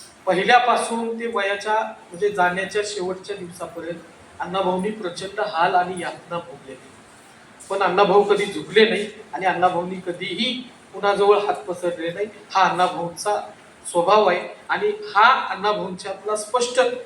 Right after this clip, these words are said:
मानवतावाद तुम्हा आम्हाला सगळ्यांना दिसून येतो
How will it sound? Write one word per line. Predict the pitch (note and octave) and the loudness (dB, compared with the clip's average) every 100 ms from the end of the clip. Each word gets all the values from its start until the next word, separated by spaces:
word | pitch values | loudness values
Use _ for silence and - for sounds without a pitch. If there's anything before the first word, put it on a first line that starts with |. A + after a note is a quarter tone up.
| - - | -10 -2
मानवतावाद | F#3 G3+ G#3 G3+ G3 | 4 6 6 6 4
तुम्हा | F#3+ F#3+ F#3 | 0 0 0
आम्हाला | F3 F3 E3+ | 2 0 0
सगळ्यांना | F3 E3+ E3 | -2 -4 -4
दिसून | D#3+ D3+ D#3+ D#3+ | -8 -14 -14 -10
येतो | D#3 E3+ | -8 -8